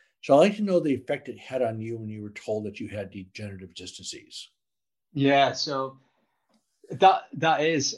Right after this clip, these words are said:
Speaker 2: um, it's, it's a real thing that stood out for me. It's the fact that a surgeon tells you it. You know, you, you
Speaker 1: Right.
Speaker 2: look up to these people who have, who've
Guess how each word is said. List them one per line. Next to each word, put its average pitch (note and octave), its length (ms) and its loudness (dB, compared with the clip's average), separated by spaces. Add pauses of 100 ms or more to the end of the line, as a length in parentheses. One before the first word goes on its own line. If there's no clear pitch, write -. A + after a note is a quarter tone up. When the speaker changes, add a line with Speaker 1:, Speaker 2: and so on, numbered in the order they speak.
Speaker 2:
um, A#2+ 540 0 (320)
it's, D3 220 -12
it's C3 280 -6
a B2 60 -2
real C3 460 -2 (340)
thing B2+ 180 0
that - 120 -6
stood C3 180 -6
out B2 240 2
for - 80 -18
me. F#2+ 120 -14
It's G#2 160 -14
the C3 60 -12
fact B2+ 300 -2
that A#2 240 -8 (140)
a A2+ 80 -10
surgeon A#2+ 520 -2
tells G2+ 340 -10
you F#2+ 100 -14
it. E2+ 240 -18
You G#2+ 100 -14
know, G2 60 -10
you, A2+ 260 -6
you A2+ 120 -2
Speaker 1:
Right. A#2+ 60 2
Speaker 2:
look C3+ 180 0
up C3+ 140 -8
to B2+ 100 -2
these A2+ 240 -2
people A2+ 420 -2
who G#2+ 140 -2
have, G2 120 -8 (140)
who've G2+ 280 -12